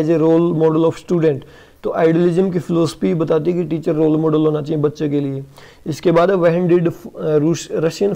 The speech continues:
first participate in World Olympic? पहली बार र-, Russia ने कब Olympic में participate किया? तो नाइंटी सेवन में right answer हो जाएगा, उन्नीस सौ बावन के हेलसिंकी Olympic में पहली बार Russia ने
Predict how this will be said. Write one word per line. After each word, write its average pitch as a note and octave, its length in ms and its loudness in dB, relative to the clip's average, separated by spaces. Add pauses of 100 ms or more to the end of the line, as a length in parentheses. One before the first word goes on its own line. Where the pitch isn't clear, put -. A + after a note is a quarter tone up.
first F#3 140 0
participate E3+ 600 -4
in E3 140 -2
World E3 300 2
Olympic? D3 500 -2 (480)
पहली D#3+ 240 0
बार F#3 240 6
र-, F#3 540 0
Russia D#3+ 460 2
ने F3+ 120 0
कब F#3 220 2
Olympic E3 420 2
में D#3 160 0
participate D#3 520 -2
किया? C#3+ 240 -4 (440)
तो D#3+ 60 -4
नाइंटी F3 320 2
सेवन F#3 180 0
में F3 140 4
right E3 200 4
answer D#3+ 200 -2
हो E3 80 0
जाएगा, D#3 220 2
उन्नीस E3 260 -2
सौ E3+ 80 0
बावन D#3 300 0
के E3 100 2
हेलसिंकी E3 560 0
Olympic D#3+ 320 0
में D#3+ 180 -2
पहली D#3 300 0
बार D3+ 200 0
Russia D3+ 340 -4
ने D#3 200 -2